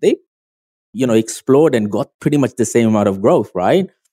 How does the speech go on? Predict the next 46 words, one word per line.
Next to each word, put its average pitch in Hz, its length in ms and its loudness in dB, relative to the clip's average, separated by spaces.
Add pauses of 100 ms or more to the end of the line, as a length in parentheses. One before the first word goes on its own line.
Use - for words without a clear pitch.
(180)
And 113 100 -2
so - 100 2
I 123 140 2
would 160 220 2
rather 120 280 0
be 117 200 -2
that 95 260 -4
person 113 320 0
who 101 60 0
was 101 140 0
buying 107 340 0
there 104 120 2
in 101 140 -2
two 104 100 0
thousand 95 300 -2
ten 101 240 0
rather 101 240 0
than 101 80 -6
two 104 120 -4
thousand 98 280 0
and 95 160 -6
four, 98 220 0
right? 113 280 -2 (440)
Because 104 200 2
that 110 220 -2
property 131 280 -2
is 101 80 0
not 101 220 -4
doing 98 260 -2
anything 120 360 0
for 67 140 -12
me 80 180 -16 (520)
for 95 100 0
those 98 300 2
years. 95 240 -2
And 110 140 -2
so 117 100 2
it's 113 120 0
an 135 100 0
opportunity 139 560 -2
cost 107 280 -6
that 101 120 -2
you 107 100 -4
need 107 200 -2
to 131 80 -12
consider 101 540 -4